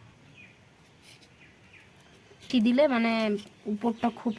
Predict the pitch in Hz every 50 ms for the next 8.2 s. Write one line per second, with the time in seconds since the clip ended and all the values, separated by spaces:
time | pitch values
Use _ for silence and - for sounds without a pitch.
0 | - - 220 214 208 - - 233 220 226 208 208 233 302 - - - - - -
1 | - - - - - - - - - - - - - - - - - _ - -
2 | - - 214 220 220 208 214 214 208 214 214 208 220 214 214 202 202 220 254 330
3 | - - - - - - - - - 196 196 202 208 208 - 233 233 226 233 240
4 | 254 262 254 254 - - 254 233 240 247 247 254 269 262 247 240 226 226 220 226
5 | 233 220 240 240 - - 233 226 233 226 233 233 - 247 226 - 240 233 233 226
6 | 214 208 226 214 220 220 226 294 359 - - - - - - - - 214 247 262
7 | 247 - 262 - 294 277 285 262 262 247 247 269 247 240 254 240 262 233 226 226
8 | 226 233 233